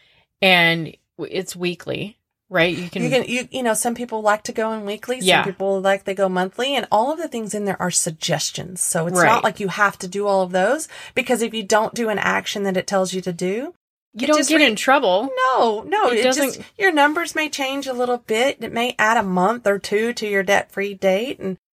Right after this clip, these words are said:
Speaker 2: but it's not like you have to, you know, eat ramen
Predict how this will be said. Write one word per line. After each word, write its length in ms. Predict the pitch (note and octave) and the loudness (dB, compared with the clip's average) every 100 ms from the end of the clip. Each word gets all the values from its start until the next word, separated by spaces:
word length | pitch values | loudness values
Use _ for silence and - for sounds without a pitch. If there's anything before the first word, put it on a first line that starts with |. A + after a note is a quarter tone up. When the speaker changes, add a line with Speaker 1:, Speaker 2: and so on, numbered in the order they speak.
| _ _ | _ _
Speaker 2:
but 260 | G3+ G3 F#3 - | 4 4 4 -4
it's 200 | G3 A3+ | -6 2
not 260 | A#3+ B3+ | 2 4
like 340 | A3 G3 - - _ _ - | 4 2 2 -14 _ _ -4
you 120 | G#3 | -2
have 200 | F#3 F#3+ | 0 -2
to, 240 | F#3+ F3+ E3 _ _ | 0 -2 -2 _ _
you 100 | - | -2
know, 100 | F#3+ - | -2 -2
eat 180 | A3+ F#3 | -8 -2
ramen 600 | G3+ G3 F3+ D3+ E3+ | 0 2 0 -2 -4